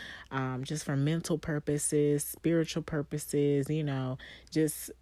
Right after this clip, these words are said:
to make sure I'm, I'm still a human. So that actual face-to-face connectivity is more important than through a phone. Um, but yeah, uh, social media was one of those things that I fasted from. I had some food things that I was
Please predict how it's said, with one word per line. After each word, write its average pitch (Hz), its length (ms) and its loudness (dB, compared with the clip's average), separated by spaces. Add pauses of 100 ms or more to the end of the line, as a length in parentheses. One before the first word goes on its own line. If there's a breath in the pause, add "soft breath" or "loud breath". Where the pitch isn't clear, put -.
(200)
to - 100 -4
make 156 180 -2
sure 143 360 0
I'm, 139 300 -6
I'm 139 100 -4
still 151 240 2
a 160 40 4
human. 151 360 2
So 135 260 0
that 135 340 0 (320 loud breath)
actual 151 380 2
face-to-face 147 800 0
connectivity 156 800 0
is 135 380 -2 (120)
more 139 220 0
important 131 440 2
than 127 340 0
through 143 140 2
a 127 60 0
phone. 127 420 -2 (480 loud breath)
Um, 127 540 -4 (480)
but 139 380 2 (640 loud breath)
yeah, 202 480 10
uh, 175 120 -2
social 208 340 0
media 214 160 6
was 185 160 2
one 190 100 4
of 202 60 2
those 196 160 0
things 190 220 2
that 170 100 -2
I 170 60 -2
fasted 170 360 -2
from. 165 540 0 (160)
I 185 60 2
had 226 260 2
some 196 280 2
food 220 680 4
things 190 540 4
that 175 160 2
I 165 120 0
was 165 460 2